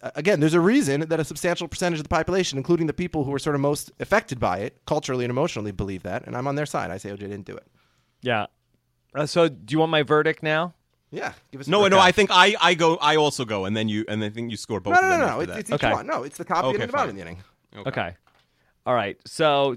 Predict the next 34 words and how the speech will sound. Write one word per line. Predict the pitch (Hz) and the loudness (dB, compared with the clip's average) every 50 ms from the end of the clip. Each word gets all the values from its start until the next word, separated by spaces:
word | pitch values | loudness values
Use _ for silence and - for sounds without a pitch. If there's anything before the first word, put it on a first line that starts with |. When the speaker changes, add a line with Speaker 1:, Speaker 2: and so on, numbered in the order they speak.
| - - | -6 -8
Speaker 2:
just | 131 135 - - - - - | -8 -8 -8 -8 -10 -4 -2
to | 151 | -4
s-, | 139 - - - - - 120 | -4 -4 -8 -18 -20 -18 -16
say | - - 151 143 | -2 2 4 4
my, | 139 123 135 135 131 131 131 - - - | 4 4 2 2 2 2 0 -6 -12 -4
my | 139 131 127 127 127 127 127 123 117 - - 67 - - | 0 0 2 2 2 0 0 -2 -6 -10 -14 -20 -20 -12
response | - 123 123 - - 135 131 135 127 - | -10 -10 -8 -2 0 0 0 0 -4 -8
to | - 127 | -6 -2
this | 139 147 147 - - - | -2 -2 -2 -4 -8 -2
on | - 135 131 131 | -2 -2 0 0
the | 127 | -2
pepper | - 131 139 135 - 139 147 | 0 0 -2 0 0 -4 -6
scale. | - - 160 156 151 160 160 _ _ _ _ _ _ _ _ - | -4 -4 -2 -2 0 -2 -4 _ _ _ _ _ _ _ _ -10
Speaker 3:
On | - 131 | -6 -6
Speaker 1:
Yeah. | 147 | -6
Speaker 3:
the | - | -6
pepper | 117 - - - | -6 -10 -10 -16
scale. | - - - 71 - _ _ _ _ _ | -18 -18 -18 -18 -18 _ _ _ _ _
One | 110 110 113 104 | -12 -12 -10 -12
seven. | - - - 262 | -14 -2 2 2
Speaker 2:
Yeah, | 254 196 - - | 2 2 2 2
I | - 226 277 - _ _ _ _ _ _ _ _ | 2 0 0 0 _ _ _ _ _ _ _ _
think | - 330 233 | -6 -2 -2
that | 285 254 | -2 -2
this | 220 262 - - | -2 -4 -2 -2
is, | 220 190 170 156 175 | -2 -2 -2 0 2
uh, | 170 160 147 139 135 123 | 4 4 4 4 2 0
firmly, | 120 - - 254 240 226 202 196 185 180 175 170 165 156 | -2 2 4 4 4 4 2 -2 -2 -2 -2 0 0 2
uh, | 147 143 139 135 131 127 123 - - | 4 4 6 6 6 4 4 2 -2
a | - 123 | -6 -8
so-so | - - 196 165 151 - - - 151 135 131 127 127 123 120 120 _ | -2 0 2 2 2 0 -2 -2 0 2 2 2 0 -2 -4 -8 _
take. | - - 143 135 131 135 127 - - - - _ _ _ _ | -6 -2 0 0 0 -2 -6 -10 -20 -20 -20 _ _ _ _
Um, | - 131 135 127 123 120 - _ _ _ | -4 -2 0 0 -2 -2 -6 _ _ _
really | 139 147 196 233 233 226 208 196 190 180 175 170 | -6 -4 0 2 2 4 4 2 2 2 0 -2